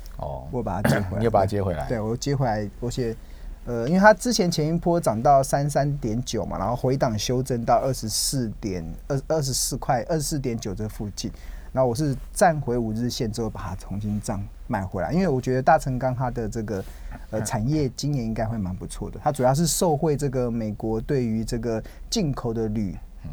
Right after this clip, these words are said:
Speaker 2: 苛征所谓的反倾销税。
Speaker 1: 嗯。
Speaker 2: 那大成钢它是全美最大的通路商，再加上它本身在大-，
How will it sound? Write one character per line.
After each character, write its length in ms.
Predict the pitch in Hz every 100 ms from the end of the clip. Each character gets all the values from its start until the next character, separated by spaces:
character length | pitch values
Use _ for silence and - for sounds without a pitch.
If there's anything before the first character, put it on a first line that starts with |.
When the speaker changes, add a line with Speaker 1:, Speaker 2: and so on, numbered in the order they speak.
| - -
Speaker 2:
苛 300 | - 147 139
征 180 | 143 143
所 140 | 143
谓 60 | 107
的 140 | 110
反 240 | 107 - 87
倾 180 | - 117
销 220 | 120 117
税。 260 | 120 - 113
Speaker 1:
嗯。 200 | 107 90
Speaker 2:
那 100 | 147
大 160 | 139 165
成 180 | 147 123
钢 140 | 127
它 120 | 127 127
是 160 | 131
全 300 | 113 - 113
美 160 | 147 113
最 180 | 107 113
大 200 | 120 110
的 80 |
通 200 | 101 135
路 120 | 151 143
商， 200 | 139 131
再 80 |
加 140 | 143 135
上 180 | 151 135
它 240 | 135 139 -
本 160 | 92 101
身 180 | 120 123
在 140 | 131
大-， 280 | 127 135